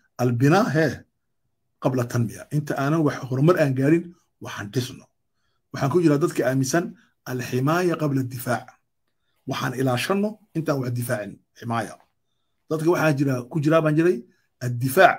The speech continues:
waxaan difaacanno wixiina, han isgaranno waxaan nahay, qabla intaanan gudagelin inaan samayno waxa loo yaqaano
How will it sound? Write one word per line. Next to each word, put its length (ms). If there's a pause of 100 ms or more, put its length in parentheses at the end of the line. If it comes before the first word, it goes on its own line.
(120)
waxaan 280
difaacanno 520 (100)
wixiina, 380 (440)
han 100
isgaranno 480
waxaan 300
nahay, 240 (580)
qabla 280
intaanan 480 (580)
gudagelin 560 (360)
inaan 200
samayno 500 (460)
waxa 200
loo 160
yaqaano 460